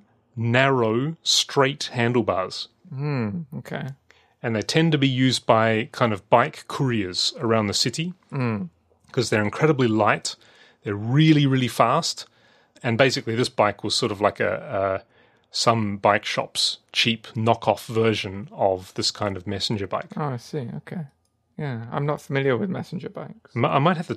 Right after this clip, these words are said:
Speaker 1: term wrong. I think that's right, 'cause I know that they're often u-, they're called that because they are often used by, uh, bike couriers.
Speaker 2: Right.
Speaker 1: Anyway, uh, this guy,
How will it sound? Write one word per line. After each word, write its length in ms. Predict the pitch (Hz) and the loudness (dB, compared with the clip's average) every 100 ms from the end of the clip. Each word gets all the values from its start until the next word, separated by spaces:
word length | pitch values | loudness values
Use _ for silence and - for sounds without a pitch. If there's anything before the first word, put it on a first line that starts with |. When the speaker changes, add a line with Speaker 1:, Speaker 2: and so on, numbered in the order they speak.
| - | -2
Speaker 1:
term 160 | 123 120 | 0 0
wrong. 180 | 101 104 | -2 -4
I 20 | |
think 240 | - 262 | -4 -2
that's 260 | - - - | -4 -6 -8
right, 180 | - - | -8 -8
'cause 140 | - | 0
I 80 | 120 | 2
know 140 | 123 127 | 2 0
that 160 | 123 | -2
they're 180 | 117 110 107 | 2 2 2
often 360 | 127 104 131 - | 0 -4 -6 -12
u-, 260 | 170 120 123 | -10 -8 -4
they're 120 | - 110 | -2 2
called 180 | 151 131 | 4 4
that 200 | 113 - | 2 -2
because 340 | - - 110 - | -4 -4 -4 -4
they 220 | 107 104 | -2 2
are 220 | 101 101 - | 2 2 0
often 340 | 120 - 107 | -2 -2 -2
used 200 | 104 98 - | -2 -4 -2
by, 180 | 98 98 98 | -2 -2 -4
uh, 240 | 98 95 92 | -4 -6 -4
bike 240 | - 104 - | 0 0 -2
couriers. 460 | - 104 95 - - | -6 -4 -4 -8 -10
Speaker 2:
Right. 260 | - 139 - - | -6 -4 -4 -2
Speaker 1:
Anyway, 300 | 139 107 85 _ _ _ _ - | 0 0 -2 _ _ _ _ -2
uh, 300 | 123 113 107 | 2 4 4
this 160 | 110 117 | 2 2
guy, 200 | 135 | 2